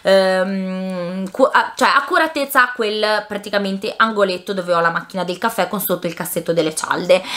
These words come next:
Quindi ho voluto prendere queste da mettere a fianco e sono queste tazze qui con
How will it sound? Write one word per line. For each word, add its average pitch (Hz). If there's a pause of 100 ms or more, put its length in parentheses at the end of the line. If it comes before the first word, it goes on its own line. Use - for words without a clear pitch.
(220)
Quindi 269
ho 226
voluto 247
prendere 220
queste 214
da 208
mettere 190
a -
fianco 170
e 359
sono 208
queste 285
tazze 202
qui 180 (360)
con 277